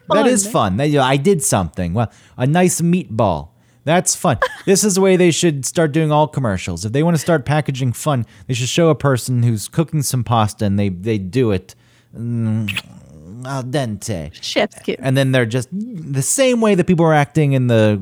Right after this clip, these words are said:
Speaker 1: the game commercials.
Speaker 2: Uh-huh.
Speaker 1: Shaking their fists in the air. Yeah!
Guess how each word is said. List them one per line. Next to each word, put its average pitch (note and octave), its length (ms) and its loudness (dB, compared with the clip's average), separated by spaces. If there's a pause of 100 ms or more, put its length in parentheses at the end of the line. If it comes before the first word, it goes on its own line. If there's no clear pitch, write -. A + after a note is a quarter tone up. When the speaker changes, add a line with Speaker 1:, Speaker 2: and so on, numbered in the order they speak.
(160)
Speaker 1:
the G#2+ 80 -6
game B2+ 360 0
commercials. - 760 -8 (180)
Speaker 2:
Uh-huh. A#3 340 -2
Speaker 1:
Shaking D#3+ 500 0
their C3+ 80 0
fists - 440 -4
in D#3 140 0
the D#3 140 2
air. D3+ 360 2
Yeah! C4 720 0